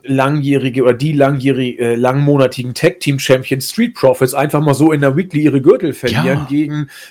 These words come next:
Speaker 1: die, äh, heißen Dolph Ziggler und
Speaker 2: <laughs>
Speaker 1: Robert Roode, die wir monatelang gar nicht gesehen haben. Äh, da, da war ich nun ein bisschen,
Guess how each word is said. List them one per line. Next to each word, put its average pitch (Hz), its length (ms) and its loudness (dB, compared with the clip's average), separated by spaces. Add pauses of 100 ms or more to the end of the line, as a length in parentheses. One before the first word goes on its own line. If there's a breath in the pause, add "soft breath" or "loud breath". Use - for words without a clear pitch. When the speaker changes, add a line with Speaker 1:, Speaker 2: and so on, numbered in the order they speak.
Speaker 1:
die, 151 220 2
äh, 143 340 0
heißen 185 540 0
Dolph 190 320 0
Ziggler 208 400 0 (200)
und - 200 6
Speaker 2:
<laughs> - 80 -
Speaker 1:
Robert 175 420 4
Roode, 226 160 -2
die 214 220 -6
wir 190 140 0
monatelang 185 720 -2
gar 175 220 -2
nicht 185 220 -6
gesehen 151 420 -4
haben. 170 300 -4 (500 loud breath)
Äh, 170 320 2 (680 loud breath)
da, 156 280 -10
da 180 280 0
war 226 100 2
ich 208 140 -4
nun 208 140 -6
ein 180 180 -6
bisschen, 196 460 -6